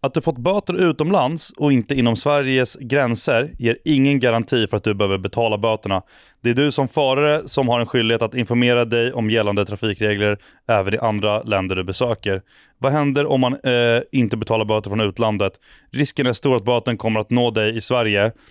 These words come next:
Eh, när så sker, eh, kan den ha växt med påminnelse och en, eventuella inkassoavgifter.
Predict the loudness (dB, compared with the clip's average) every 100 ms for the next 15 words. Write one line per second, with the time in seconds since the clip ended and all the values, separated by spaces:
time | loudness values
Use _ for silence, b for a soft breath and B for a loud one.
0 | b b -2 2 4 4 2 -2 0 2
1 | 2 0 0 0 0 -2 2 2 0 -2
2 | 0 2 0 0 0 0 0 -2 -4 -4
3 | -2 0 0 2 4 2 2 2 2 0
4 | 0 -2 0 0 2 0 -2 -4 -4 -2
5 | -2 -4 -4 -4